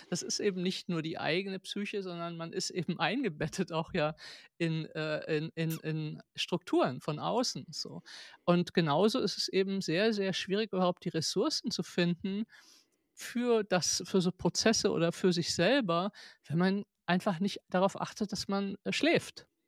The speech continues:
ja? Dass man keine Schlafhygiene hat, dass man jeden Tag wann, zu 'ner anderen Zeit ins Bett geht und jeden Tag zu 'ner anderen Zeit aufwacht oder nie eigentlich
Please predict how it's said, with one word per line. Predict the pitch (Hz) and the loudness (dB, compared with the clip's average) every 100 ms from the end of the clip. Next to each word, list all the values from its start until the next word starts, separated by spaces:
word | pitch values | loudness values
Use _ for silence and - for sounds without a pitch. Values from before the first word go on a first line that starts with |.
| _ | _
ja? | 156 156 185 | -4 -4 -4
Dass | 165 - | -6 -4
man | 160 170 | -4 -4
keine | - 170 175 | 0 0 2
Schlafhygiene | - 214 220 - 156 147 139 | 2 2 0 -2 -2 -2 -4
hat, | - - - - - | -8 -14 -18 -16 -6
dass | 165 | -2
man | 175 | 2
jeden | 165 180 190 | 4 2 2
Tag | 185 165 - | -2 -2 0
wann, | 180 175 190 - | 0 -2 -6 -8
zu | - | -6
'ner | 175 | -6
anderen | 170 196 | -6 -6
Zeit | - 208 214 | -2 -2 -2
ins | 180 - | -8 -10
Bett | 135 - | -14 -12
geht | - 120 | -14 -12
und | 151 160 - - _ | -12 -12 -16 -20 _
jeden | 170 185 | -2 -2
Tag | - 190 - - | 0 -2 -2 -10
zu | - | -12
'ner | 185 | -6
anderen | 175 196 | -4 -4
Zeit | - 202 - | -2 -4 0
aufwacht | - 233 - 139 143 139 - | 2 2 0 -4 -4 -8 -10
oder | 151 160 160 - - - | -6 -4 -6 -12 -18 -4
nie | 170 208 226 | 2 4 4
eigentlich | - 185 185 - 185 | 2 2 2 0 -2